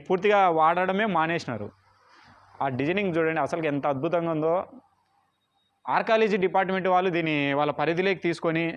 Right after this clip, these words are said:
నీట్‌గా చేసి ఇప్పటికైనా దీన్ని క్లీన్ చేస్తే ఊట నీరు తాగనీకి కూడా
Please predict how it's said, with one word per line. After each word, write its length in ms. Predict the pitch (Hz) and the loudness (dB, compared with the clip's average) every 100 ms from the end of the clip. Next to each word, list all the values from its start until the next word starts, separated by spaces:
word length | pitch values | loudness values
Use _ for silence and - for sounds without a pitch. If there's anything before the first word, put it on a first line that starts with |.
| - 143 | -6 -4
నీట్‌గా 280 | 175 185 190 | -2 0 0
చేసి 200 | 170 160 185 | 0 0 -2
ఇప్పటికైనా 400 | 156 190 175 190 185 | 0 -2 0 0 0
దీన్ని 180 | 165 160 151 | 0 -2 -2
క్లీన్ 220 | 160 170 | -2 0
చేస్తే 220 | 156 - 170 143 151 - _ _ _ _ _ 139 170 | -2 0 0 2 0 -6 _ _ _ _ _ -2 2
ఊట 120 | 214 208 | 2 4
నీరు 180 | 214 196 165 | 4 2 2
తాగనీకి 360 | 156 185 190 202 | 2 2 0 0
కూడా 120 | 196 | 0